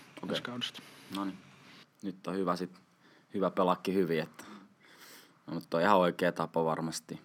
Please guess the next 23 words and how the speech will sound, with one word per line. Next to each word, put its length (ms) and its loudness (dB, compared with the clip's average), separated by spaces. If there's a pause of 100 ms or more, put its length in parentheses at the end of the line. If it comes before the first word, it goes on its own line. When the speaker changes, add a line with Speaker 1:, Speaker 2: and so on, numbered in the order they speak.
Speaker 1:
suhtautua, 680 -4
että 160 -14 (460)
kausi 280 -6
kerrallaan 480 -4
tai 180 -6 (380)
kuukausi 420 -4
kerrallaan 500 -8 (440)
tommosen 360 -8
loukin 320 -6
jälkeen. 360 -8 (600)
Onks 180 -2
sulla 100 2
sit 140 -2
mitään, 340 4
jos 200 -2 (240)
mennään 240 -2
tämmöiselle 300 -2
fantasiatasolle, 1000 -2
onks 140 -14
sulla 120 -4
ollut 160 -2
lapsena 500 -4
tai 340 0